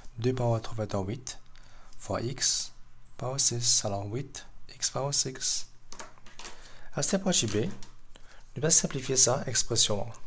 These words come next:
Alors, n point n. Nous prenons six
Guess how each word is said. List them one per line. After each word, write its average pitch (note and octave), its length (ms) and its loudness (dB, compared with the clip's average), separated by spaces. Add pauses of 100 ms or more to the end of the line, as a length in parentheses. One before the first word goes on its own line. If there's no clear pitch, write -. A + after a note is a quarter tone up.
(100)
Alors, G2+ 160 0
n G2 100 0
point F#2+ 260 2
n. G3+ 120 -2 (2250)
Nous - 80 -6
prenons G2 220 0
six - 640 4